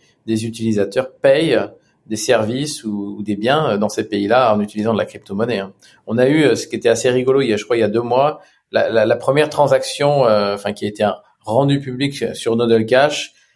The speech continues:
euh, entre deux utilisateurs qui, euh, enfin, un utilisateur qui payait donc, euh, euh, ses pizzas, euh, avec du Nodal Cash. Euh, donc c'était un peu, c'était un peu symbolique. C'est certainement des, des fans de Nodal qui ont fait ça pour, euh,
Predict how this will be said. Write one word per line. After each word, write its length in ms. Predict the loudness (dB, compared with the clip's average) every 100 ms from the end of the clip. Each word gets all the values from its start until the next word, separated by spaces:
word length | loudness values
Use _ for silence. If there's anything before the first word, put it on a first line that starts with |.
| _ _ -6
euh, 300 | -2 0 0
entre 360 | 2 0 0 0
deux 220 | 2 2
utilisateurs 680 | 0 -2 -2 0 2 2 0
qui, 380 | -2 0 2 2
euh, 140 | 0
enfin, 180 | 0 2
un 140 | 2
utilisateur 500 | 0 0 0 0 -2
qui 120 | -6
payait 340 | -4 0 2 2
donc, 260 | 2 0
euh, 260 | 2 2 2 -4 _ _ _ _ -10
euh, 260 | -10 -10
ses 220 | -10 -10
pizzas, 720 | -8 -10 2 4 6 4 2
euh, 220 | 4 4 4
avec 240 | 4 2
du 100 | 0
Nodal 280 | 0 2 2
Cash. 460 | 2 2 2 -6 _ _ _ _ _ _ -6
Euh, 180 | -2 -2
donc 200 | -4 -8
c'était 300 | -8 -8 -2
un 80 | -2
peu, 180 | -2 -6
c'était 220 | -4 0
un 80 | 0
peu 100 | 0
symbolique. 440 | 0 2 2 2 2
C'est 120 | 0
certainement 380 | 0 0 2 2
des, 200 | 2 0
des 140 | -2
fans 280 | 0 0 0
de 120 | 2
Nodal 300 | 2 2 2
qui 120 | 0 -4
ont 60 |
fait 120 | -4 -2
ça 200 | -2 -2
pour, 320 | -2 -2 2
euh, 160 | 2